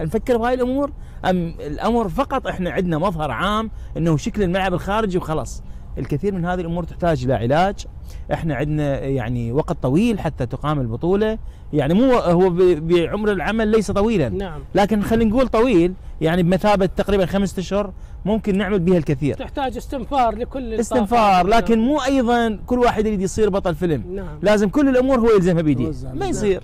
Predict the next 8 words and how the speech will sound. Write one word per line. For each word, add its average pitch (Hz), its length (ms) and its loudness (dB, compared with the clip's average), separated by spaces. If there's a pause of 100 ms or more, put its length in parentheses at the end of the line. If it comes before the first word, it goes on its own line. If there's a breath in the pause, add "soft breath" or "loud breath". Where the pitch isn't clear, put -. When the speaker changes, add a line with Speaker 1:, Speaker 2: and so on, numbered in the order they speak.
(340 loud breath)
Speaker 1:
خلينا 285 280 2
نوزع 202 220 4
الواجبات، 202 640 4 (460 loud breath)
كل، 190 360 4
آه، 147 260 0
مؤسسة 156 580 -2
شنو 185 260 -2
واجباتها 170 580 0